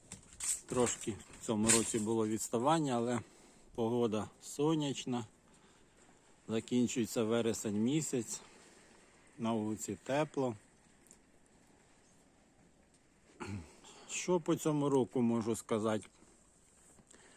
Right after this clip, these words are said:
Значить, тридцятого червня у нас був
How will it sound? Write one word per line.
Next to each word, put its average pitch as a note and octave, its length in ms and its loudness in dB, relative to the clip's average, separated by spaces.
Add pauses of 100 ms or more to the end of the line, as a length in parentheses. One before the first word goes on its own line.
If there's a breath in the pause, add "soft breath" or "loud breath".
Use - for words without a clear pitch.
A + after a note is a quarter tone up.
(360 loud breath)
Значить, A2+ 360 -4
тридцятого C3+ 600 0
червня A#2 420 0
у - 20 0
нас A2 220 0
був G#2 260 -6